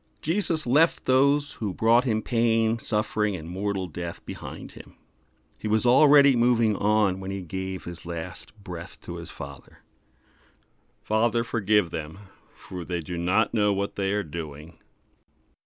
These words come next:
Now, I want to return to the lack of forgiveness by Jesus on the cross. It is important to consider that Jesus did not forgive his persecutors that day that he was crucified. He did forgive a thief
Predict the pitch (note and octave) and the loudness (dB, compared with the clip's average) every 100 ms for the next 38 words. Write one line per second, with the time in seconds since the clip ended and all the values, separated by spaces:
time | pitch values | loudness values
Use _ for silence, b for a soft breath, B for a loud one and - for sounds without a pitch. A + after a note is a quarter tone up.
0 | _ _ _ _ _ - B2+ C3 F3 A3 | _ _ _ _ _ -2 4 6 6 4
1 | F#3 - B2+ B2 A#2+ C#3 B B B B | 2 4 4 4 4 0 B B B B
2 | _ - G2+ F#2 G2 F#2 - F#2 - E2 | _ -4 0 2 2 0 -6 -8 -6 -2
3 | F#2 F2 D#2 - - E2+ - E2 E2+ E2 | -2 -2 -6 -8 -8 -8 -6 -6 -6 -10
4 | D#2 D2 - - - - - _ b b | -8 -10 -10 -12 -12 -16 -20 _ b b
5 | b b b b b - C3 C3+ C3+ B2 | b b b b b 2 6 8 6 4
6 | - E3 D#3+ D#3 - C#3+ C3 - A#2 F2 | 6 6 6 0 -2 -2 0 2 2 2
7 | F2 G2 - A#2 A#2 A2+ A2+ - D#2+ F#2+ | 0 0 0 2 2 2 -4 -6 -4 0
8 | G2+ B2+ - - C#3 A2 F2 E2 F2+ - | 4 2 0 -8 -6 -4 -2 -2 -4 -8
9 | G2 - - E3 - C3+ - D#2+ D2 - | -8 -6 -2 -2 -4 -6 -4 -4 -4 -10
10 | D#2 D2+ - D2+ - - E2 F2 D#2+ - | -10 -12 -10 -10 -10 -12 -12 -10 -10 -8
11 | - F2 E2 - C#2+ D2 D#2+ - _ _ | -4 -4 -6 -8 -10 -10 -16 -20 _ _
12 | _ _ _ _ _ b b b - G2 | _ _ _ _ _ b b b -10 -4
13 | - G3+ - - C#3+ B2 A#2+ B2 B2 F#2 | 0 0 0 -2 0 4 6 6 2 -2
14 | - - A2+ B2 C3+ - | -4 2 4 4 0 -8